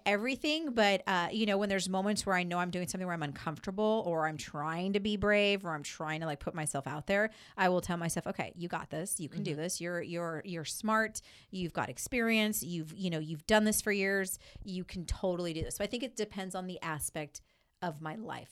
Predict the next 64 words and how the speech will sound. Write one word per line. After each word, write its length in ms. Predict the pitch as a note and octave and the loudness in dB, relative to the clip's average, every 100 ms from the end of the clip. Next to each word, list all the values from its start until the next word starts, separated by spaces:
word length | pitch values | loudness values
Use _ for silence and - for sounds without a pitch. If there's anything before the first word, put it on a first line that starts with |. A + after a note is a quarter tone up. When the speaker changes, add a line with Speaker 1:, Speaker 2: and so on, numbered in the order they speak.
| - | -8
Speaker 1:
at 160 | D3+ | -6
that 160 | D#3+ - | -6 -6
moment. 560 | D#3 C3 - - F#3 | -8 -8 -10 -12 -4
Speaker 2:
What 160 | D#3+ C3 | -2 0
you're 100 | D3+ | -2
going 280 | C3+ G#2 D3+ | -4 -8 -6
through. 100 | G#3 | 0
Speaker 1:
Then 120 | F#3+ | 2
I 120 | E3+ | 2
can 160 | - D#3 | -2 -6
speak. 240 | - F3+ | -6 -4
Yeah. 140 | E3 - - | -6 -6 -6
Well, 180 | F3+ G3+ | 0 0
it 100 | G3 | 0
just 120 | G3+ | -2
depends 140 | G#3 | -2
on 80 | G3+ | -2
what 60 | E3+ | -4
I'm 120 | D3+ - | -8 -6
going 260 | D#3+ B2+ | -6 -6
through. 220 | - - - | -10 -10 -4
Speaker 2:
Yeah. 180 | - E3 - - | 2 2 0 -6
Okay. 80 | G3+ | 0
Speaker 1:
Yeah. 160 | D#3 D#3+ - - - | 0 -2 -12 -16 -4
You 140 | F#3 | 0
know, 40 | C#4 | 2
and 60 | F4+ | 2
then, 80 | E4+ | 2
like, 100 | F4+ | 0
there's 160 | D4+ | -2
po-, 160 | - G3+ | -4 -4
there's, 280 | G#3+ G3+ F3+ | 0 0 0
like, 220 | G3+ F3+ - | -4 -4 -6
I've 140 | D3+ | -10
had 180 | D3 E3 | -8 -10
parenting 460 | - F#3 G3+ D#3+ | -8 -8 -8 -10
moments 300 | D3 D#3 D#3 | -10 -10 -8
where 80 | E3 | -6
I 20 | |
was 80 | D#3 | -4
like, 220 | E3 D3+ - _ _ - _ _ _ | -4 -6 -8 _ _ -20 _ _ _
"Dang, 280 | - F3+ E3 | -8 -6 -4
that 200 | D#3 C#3 | -6 -8
sucked 480 | - - E3 D#3 - | -4 -4 -4 -4 -6
on 120 | D3 | -8
my 140 | C#3+ C#3 | -6 -8
part." 340 | C#3 C3+ - | -8 -8 0
Speaker 2:
Yeah. 180 | A3 C4 | 6 8
Speaker 1:
You 440 | - - B3 F4 | 8 8 12 12
know? 320 | G#3 G3+ D4 | 12 8 8
Speaker 2:
<laughs> 20 | G#3+ | 6
Yeah, 300 | G3 E3+ E3 E3+ | 4 6 4 2
Speaker 1:
Like, 40 | F3+ | 2
Speaker 2:
yeah. 60 | D3 | 6
Speaker 1:
I 220 | F3+ F3+ | 6 6
could 160 | F#3+ | 0
have 60 | F3+ | -6
handled 340 | D#3 E3+ D#3+ D3+ | -4 -6 -4 -2
that 320 | C#3 C#3 - - | 0 -2 -8 -10
Speaker 2:
Way 200 | F3 D3+ | -8 -6
better. 320 | D3 B2+ B2+ | -6 -8 -10
Speaker 1:
way 640 | D3 D3 C#3+ D3 D3 C#3+ C#3 | -10 -8 -4 0 2 4 2
better. 380 | C3+ B2+ C3 - | 0 -4 -8 -8
Speaker 2:
Yeah. 200 | D#3 | -6